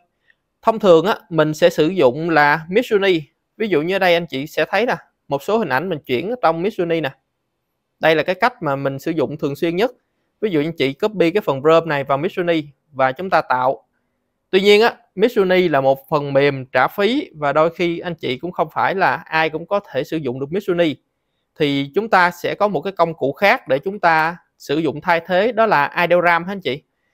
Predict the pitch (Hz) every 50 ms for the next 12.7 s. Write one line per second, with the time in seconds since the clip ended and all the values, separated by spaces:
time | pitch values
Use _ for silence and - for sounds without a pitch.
0 | _ _ _ 165 160 160 147 143 190 185 165 123 139 170 214 - - 185 175 170
1 | 165 151 135 - - 139 135 143 160 165 165 170 165 170 165 160 156 147 - _
2 | _ _ _ _ _ _ - 165 170 160 143 131 - 135 127 143 - 139 - -
3 | 131 139 170 180 185 175 147 143 131 131 - 165 151 196 240 220 165 160 156 143
4 | 127 127 160 202 - _ _ _ _ _ _ _ _ _ _ _ _ _ _ _
5 | _ _ _ _ _ _ _ _ _ _ _ _ _ _ _ _ _ _ _ _
6 | _ _ _ _ _ _ _ _ _ _ _ _ _ _ _ _ - 196 208 202
7 | 196 233 240 - 202 196 196 202 196 175 156 147 - - 151 - - 175 185 190
8 | 196 190 185 180 180 185 185 170 151 139 143 156 202 202 - 160 139 - 151 160
9 | - - 127 135 - - 175 - 196 196 240 247 208 185 175 170 165 151 143 139
10 | _ _ _ _ - 127 135 - 143 143 170 165 170 180 180 180 196 196 - 151
11 | 139 139 135 135 - 165 - 202 196 170 151 147 143 139 139 170 175 170 156 143
12 | 139 139 147 160 170 185 240 262 - 170 185 226 -